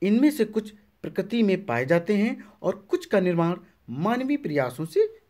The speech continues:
किया जाता है। अब देखेंगे हम लोग क्रियाकलाप पाँच दशमलव एक, अपने दैनिक जीवन में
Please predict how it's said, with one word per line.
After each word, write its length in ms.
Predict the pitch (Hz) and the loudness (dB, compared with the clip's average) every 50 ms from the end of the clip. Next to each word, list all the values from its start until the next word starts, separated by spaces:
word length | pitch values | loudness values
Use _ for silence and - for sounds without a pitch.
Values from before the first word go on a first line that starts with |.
| _ | _
किया 240 | - 277 320 311 - | 0 2 2 2 2
जाता 300 | 107 110 - - - 107 | 0 -2 -6 -8 -8 -10
है। 220 | 101 101 98 95 95 - _ _ _ _ _ _ _ _ _ _ _ _ _ _ - | -10 -10 -12 -16 -18 -20 _ _ _ _ _ _ _ _ _ _ _ _ _ _ 0
अब 160 | 226 247 226 185 | 0 0 2 2
देखेंगे 380 | 180 160 - - 175 175 165 160 | 0 0 2 2 0 2 2 2
हम 60 | 190 | 0
लोग 200 | 262 - - - | -2 -4 -6 -10
क्रियाकलाप 640 | - 131 131 151 139 139 117 113 127 202 277 - - _ _ _ _ _ _ _ _ | -8 -2 0 0 0 0 -2 -2 -2 -2 -2 -4 -10 _ _ _ _ _ _ _ _
पाँच 180 | - 240 254 208 | -4 -4 -4 -4
दशमलव 440 | - 175 147 - 135 120 117 117 113 | -4 -8 -8 -6 -6 -4 -4 -2 -2
एक, 220 | 110 104 104 104 - _ _ _ _ _ _ - | -4 -6 -8 -12 -16 _ _ _ _ _ _ -4
अपने 300 | 185 190 - 220 254 269 | -4 -2 0 0 0 0
दैनिक 340 | 208 185 190 185 190 208 202 | 2 4 4 4 2 0 -2
जीवन 280 | 165 165 175 165 185 185 | -2 -4 -2 -2 0 0
में 100 | 185 | -2